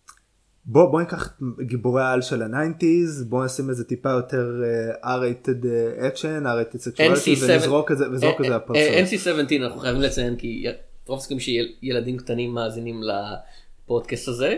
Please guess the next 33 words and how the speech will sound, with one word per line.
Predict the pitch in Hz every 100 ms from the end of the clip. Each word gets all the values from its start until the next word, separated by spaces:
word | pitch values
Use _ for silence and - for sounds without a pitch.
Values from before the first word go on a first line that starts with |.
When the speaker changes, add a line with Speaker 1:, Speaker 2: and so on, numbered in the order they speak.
| 370 -
Speaker 1:
זה | 113 127
לא | 135
פודקאסט | 113 - - -
לילדים. | - - -
זה | 131 135
לא | 147 156 160
Speaker 2:
זה, |
Speaker 1:
קומיקס | 156 139 -
לילדים. | 127 113
Speaker 2:
הפודקאסט | 113 240 277 262
לילדים, | 247 240 247 269 311 - _ -
הקומיקס | 135 - 240 254 220
הזה | 208
ספציפית | - - 226 214 226 208 -
מציג, | 156 - 180 180 170 -
מילא | 170 190 226
אלימות | 208 165 165 156
גרפית, | 139 139 139 123
זה | 123
אנחנו | 127 131
רגילים | 120 120 117 120
לקבל | 117 120 113
במדיה | 120 117
שלנו | 123 117
מכל | 117 127
מקום, | 120 165 247 247 247 - - _ _ -
עירום | 147 147 190
חזותי, | 185 170 143 135 - 151 147 147 147 - -
גברי | 135 143 113 131 143 139 139 127
ונשי | 127 120 - 123 123 - -
מלא. | 127 123 120 92 - _ _ - _ -
Uh, | 120 120 123
there | 139